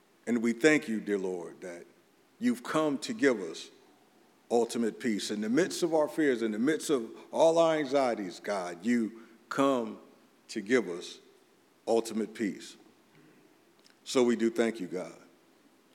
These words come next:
And Lord, if there was anyone here that does not know you,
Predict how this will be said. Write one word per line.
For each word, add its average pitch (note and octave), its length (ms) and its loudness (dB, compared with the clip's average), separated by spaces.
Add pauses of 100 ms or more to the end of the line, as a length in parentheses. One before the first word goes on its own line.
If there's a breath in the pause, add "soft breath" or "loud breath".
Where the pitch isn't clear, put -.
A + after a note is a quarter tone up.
(920 soft breath)
And D#3 120 6
Lord, D#3+ 240 10
if C#3+ 200 2
there D#3+ 140 6
was C#3 380 2
anyone E3 340 4
here C3+ 280 4
that A#2 220 0
does A2 260 0
not B2 220 0
know D3 200 2
you, G#2 240 -10